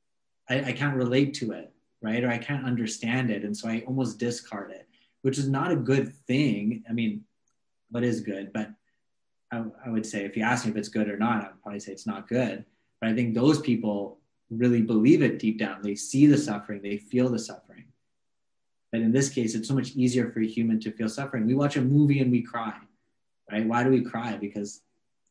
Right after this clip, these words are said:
we relate to it. We have that empathy. And so I don't think it's just about, like, the concept of the injustice.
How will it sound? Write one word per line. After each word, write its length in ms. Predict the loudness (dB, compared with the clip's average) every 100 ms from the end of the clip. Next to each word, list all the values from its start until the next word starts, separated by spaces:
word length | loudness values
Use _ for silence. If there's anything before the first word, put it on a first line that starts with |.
| _
we 100 | 0
relate 360 | 2 4 4 2 -4
to 140 | -10
it. 120 | -8
We 80 | -4
have 120 | -2
that 220 | -2 -2
empathy. 500 | -2 -4 -6 -10 -12 _ _ _ -8
And 100 | -4
so 80 | 2
I 60 |
don't 200 | 2 2
think 220 | 2 2
it's 140 | 2 0
just 180 | -2 0
about, 300 | 2 0 0
like, 280 | -4 -6 _ _ _ _ _ -8
the 80 | -6
concept 960 | -8 -2 2 2 0 -6 -10 _ -20 _ _ _ _ -6
of 180 | -4 2
the 120 | 4
injustice. 840 | 4 2 -2 -20 -20 -20 -20 -20